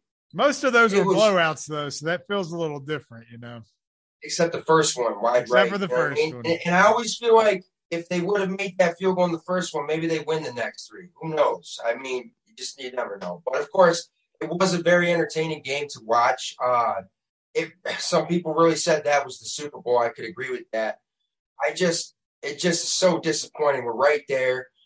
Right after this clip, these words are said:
Speaker 2: right over, right there to getting over the hump against the team that defeated us in the A F C Championship last year, to getting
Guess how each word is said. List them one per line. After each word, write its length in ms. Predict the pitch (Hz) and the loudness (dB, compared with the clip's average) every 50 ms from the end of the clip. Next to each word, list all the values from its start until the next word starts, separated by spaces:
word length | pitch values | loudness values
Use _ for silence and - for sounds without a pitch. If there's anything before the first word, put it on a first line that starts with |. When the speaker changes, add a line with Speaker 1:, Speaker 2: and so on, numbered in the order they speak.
| _ _ _ | _ _ _
Speaker 2:
right 260 | - 143 160 175 185 | 2 4 6 6 8
over, 380 | 190 185 185 175 170 - - 143 | 6 6 6 4 0 -2 -8 -2
right 260 | 143 185 208 220 - | 0 2 2 2 2
there 180 | 196 190 185 170 | 0 2 2 2
to 100 | 170 170 | 0 -2
getting 240 | 170 170 170 165 | -2 -2 -2 -2
over 200 | 151 156 151 - | -2 -4 -6 -6
the 120 | - - 151 | -6 -8 -8
hump 280 | - 143 139 135 131 127 | -4 -2 -4 -4 -4 -6
against 340 | 123 - 127 127 123 - - | -8 -4 -4 -4 -4 -6 -14
the 80 | - | -14
team 220 | - 139 139 131 123 | -10 -10 -10 -8 -8
that 160 | 123 117 _ | -10 -10 _
defeated 380 | _ _ - 131 127 117 110 | _ _ -14 -14 -12 -12 -8
us 220 | 110 110 110 - - | -8 -8 -8 -8 -12
in 100 | 107 107 | -10 -8
the 60 | 113 | -8
A 40 | 110 | -8
F 40 | 110 | -8
C 140 | - - - | -10 -14 -14
Championship 520 | - 120 113 110 107 110 - 117 113 113 - | -10 -10 -10 -10 -12 -14 -14 -14 -12 -6 -4
last 360 | 113 113 113 110 - - - | -4 -4 -4 -4 -8 -12 -12
year, 220 | 107 107 101 101 _ _ _ _ _ _ _ _ | -10 -10 -12 -12 _ _ _ _ _ _ _ _
to 140 | - 175 170 | -4 -4 0
getting 340 | 165 175 175 170 175 165 | 2 4 4 4 4 2